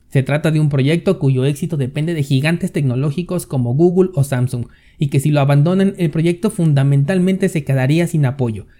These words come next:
Es curioso porque esto no modifica el protocolo, o sea, seguiría siendo la misma moneda, la misma tecnología, el mismo proyecto,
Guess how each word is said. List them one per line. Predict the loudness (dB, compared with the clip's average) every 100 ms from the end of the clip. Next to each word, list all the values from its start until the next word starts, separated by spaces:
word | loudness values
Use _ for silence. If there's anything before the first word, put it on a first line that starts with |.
| _ -6
Es | -2
curioso | 0 4 4 4 0
porque | 0 0
esto | 0
no | 0 2
modifica | 2 0 0 0 0
el |
protocolo, | 0 -2 -4 0 0 -2 -8 _
o | -2
sea, | 0 0
seguiría | 0 2 4 2 0
siendo | 0 2
la | 0 0
misma | 0 0
moneda, | 2 2 0 0
la | 0
misma | 0 0 -2
tecnología, | -2 -2 -2 0 0 2
el | 2
mismo | 2 0
proyecto, | 2 2 2 0 -2